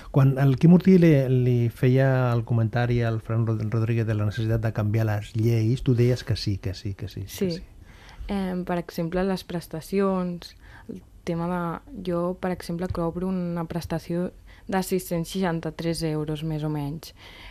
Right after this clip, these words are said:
Speaker 2: I, em, és una mica dur perquè a vegades comencem a treballar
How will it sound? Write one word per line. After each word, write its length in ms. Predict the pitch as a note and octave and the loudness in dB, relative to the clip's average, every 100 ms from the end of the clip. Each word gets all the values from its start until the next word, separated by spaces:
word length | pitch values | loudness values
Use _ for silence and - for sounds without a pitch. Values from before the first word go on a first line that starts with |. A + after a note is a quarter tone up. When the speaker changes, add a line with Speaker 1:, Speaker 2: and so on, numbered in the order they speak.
| - | -4
Speaker 2:
I, 300 | G3 F#3+ F3 | 2 2 2
em, 160 | D#3 D#3 - - - - - | -2 -6 -8 -14 -20 -20 -10
és 160 | - F#3 | -4 0
una 180 | G3 G3 | 2 2
mica 300 | F#3 F3+ E3+ | 0 0 2
dur 220 | G3+ A3 | 4 4
perquè 380 | G3+ F3 - E3 | 2 -4 -4 -4
a 80 | D#3+ | -4
vegades 460 | E3+ E3+ F3+ F#3 - | -4 -2 -2 -2 -4
comencem 480 | F#3 E3+ - E3+ E3 | -4 -4 -2 -2 -2
a 60 | |
treballar 680 | E3 D#3+ D#3+ F#3+ G#3 G3 F#3+ | -4 -4 0 2 2 2 0